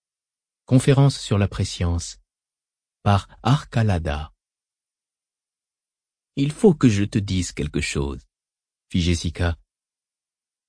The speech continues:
Bien que je sache que cela va te rappeler de nombreuses expériences de notre passé commun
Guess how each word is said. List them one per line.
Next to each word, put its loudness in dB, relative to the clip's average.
Bien 4
que -2
je 0
sache 2
que 0
cela 0
va 0
te -2
rappeler 0
de 0
nombreuses 2
expériences -2
de -2
notre -2
passé -4
commun 0